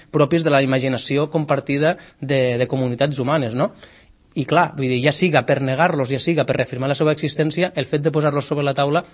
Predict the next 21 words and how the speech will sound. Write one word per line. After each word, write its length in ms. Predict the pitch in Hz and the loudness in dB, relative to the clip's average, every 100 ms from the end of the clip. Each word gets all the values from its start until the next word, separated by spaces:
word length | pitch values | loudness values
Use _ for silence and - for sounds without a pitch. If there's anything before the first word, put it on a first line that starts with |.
| - | -8
és 80 | 135 | -6
fer-li 240 | - 170 170 | -2 0 0
un 80 | |
favor 300 | 123 139 131 | 0 -2 0
a 20 | 131 | -2
aquella 240 | 135 131 | -2 -2
nació 240 | 139 151 | -2 -2
perquè 240 | 165 165 - | -4 -4 -4
està 160 | 139 | -2
reconeixent 480 | 147 139 143 127 160 190 - - - | -2 -2 -2 0 -2 -4 -12 -20 -8
que 220 | - 139 131 - _ | 0 2 0 -6 _
si 300 | - - 147 - 151 | -6 0 0 0 -2
encara 400 | 139 180 190 170 | 4 6 8 8
ara 140 | 165 | 8
mateix 340 | 151 175 143 143 | 6 4 4 2
no 140 | 147 | 2
té, 80 | 156 | 2
diguem-ne, 480 | 143 143 156 135 123 | 4 2 2 2 0
una 160 | 139 | 0
estructura, 600 | 143 - 139 - 170 143 135 | -2 -4 -6 -2 0 2 2
una, 220 | 143 | 0